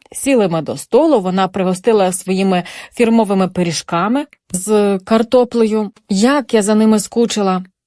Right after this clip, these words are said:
"Яка смакота", — кажу я їй, "Мирон так їх любив". Але бачу, що згадка про сина її якось не збадьорила, а я вже не маю часу кругами ходити і все їй виклала.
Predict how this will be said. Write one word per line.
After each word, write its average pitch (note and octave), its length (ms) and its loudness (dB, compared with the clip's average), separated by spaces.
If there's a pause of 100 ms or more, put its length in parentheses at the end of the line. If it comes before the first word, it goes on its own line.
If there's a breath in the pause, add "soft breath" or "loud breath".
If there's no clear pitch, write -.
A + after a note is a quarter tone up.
"Яка A3 380 -2
смакота", — F#3+ 680 0 (220)
кажу F#3+ 300 0
я G3+ 120 2
їй, F#3 300 0 (280 loud breath)
"Мирон B3+ 400 4
так E4 400 -2
їх D4 200 -2
любив". A#3+ 500 2 (400)
Але F#3 260 2
бачу, G#3 400 -2
що F#3+ 200 -2
згадка E3+ 480 -2
про D#3 200 -6
сина D4+ 400 -4 (320 loud breath)
її D4 240 2
якось B3 420 -2
не G#3+ 180 0
збадьорила, G3 640 -2 (100)
а G3 100 -2
я F#3 180 2
вже E3+ 200 -4
не F3+ 100 0
маю A3 280 2
часу A#3 380 -2
кругами F3+ 440 0
ходити A#3 460 0 (340 loud breath)
і F4 140 2
все B3+ 460 0
їй G#3 260 -2
виклала. D#3+ 600 -2